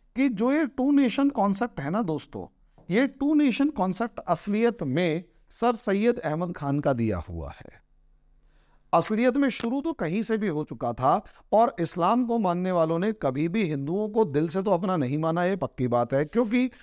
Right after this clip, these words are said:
उनके लिए काफिर है और इस्लाम के बेसिक कॉन्सेप्ट के against है। फिर भी ये मानकर चला जाता है कि जो ऑफिशियल डिक्लेरेशन थी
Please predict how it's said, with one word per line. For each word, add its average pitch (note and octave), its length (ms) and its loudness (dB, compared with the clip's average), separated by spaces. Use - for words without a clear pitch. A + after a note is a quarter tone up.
उनके B2+ 260 -4
लिए F3 220 2
काफिर A#3 440 0
है A3+ 120 -4
और F#3 300 4
इस्लाम F#3 400 0
के G3+ 140 -2
बेसिक E3+ 380 -4
कॉन्सेप्ट C3 380 -4
के E3 100 -4
against A#3+ 540 0
है। G3 120 -6
फिर E4 280 0
भी B3+ 220 2
ये A#3+ 80 4
मानकर F3 440 0
चला B2+ 300 0
जाता G#2+ 320 -4
है E3 200 0
कि C4+ 160 4
जो E3 560 0
ऑफिशियल G#3+ 580 0
डिक्लेरेशन C#3 680 -2
थी D#3+ 340 0